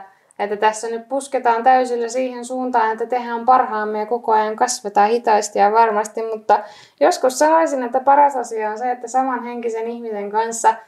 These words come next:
ei tar-, ei tarvi olla samalla alalla edes, mutta y-, ylipäänsä tämmönen niinku toinen yrittäjä, niin istuu alas kahville,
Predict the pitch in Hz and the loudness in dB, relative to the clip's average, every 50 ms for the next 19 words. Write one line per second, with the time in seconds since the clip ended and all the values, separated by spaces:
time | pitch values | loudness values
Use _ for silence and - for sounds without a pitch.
0 | _ _ _ - 381 392 392 381 359 359 - - - 359 349 - 339 349 330 320 | _ _ _ -4 -4 0 0 0 0 0 -2 -4 -4 -2 0 0 0 0 2 2
1 | 311 311 311 320 311 - 339 330 320 320 302 294 277 277 285 294 294 254 196 185 | 2 2 2 2 0 -2 -6 -4 -2 0 2 4 4 4 4 6 6 4 4 4
2 | 180 180 180 185 185 196 - - 208 208 208 220 220 226 233 - - - 262 262 | 4 2 2 2 2 0 -4 -8 -12 -8 -6 -4 -2 -2 -2 -2 -2 0 0 0
3 | 254 254 269 262 262 254 240 233 - - 208 202 202 202 202 202 196 202 202 208 | 2 2 2 0 0 -2 -6 -6 -4 -4 -2 -2 -2 -4 -4 -4 -4 -6 -6 -4
4 | 208 226 226 220 214 208 208 220 220 202 202 202 202 - 185 180 180 190 214 - | -4 -2 -2 -2 -2 -2 0 0 2 2 0 -2 -4 -4 -2 -2 -2 -2 -4 -6
5 | 339 359 - - 285 269 269 262 254 247 240 240 - - 254 247 247 233 208 185 | -6 -8 -6 -2 2 4 6 6 6 6 6 4 2 4 4 4 4 4 2 2
6 | 185 190 202 208 - | 2 2 2 0 -2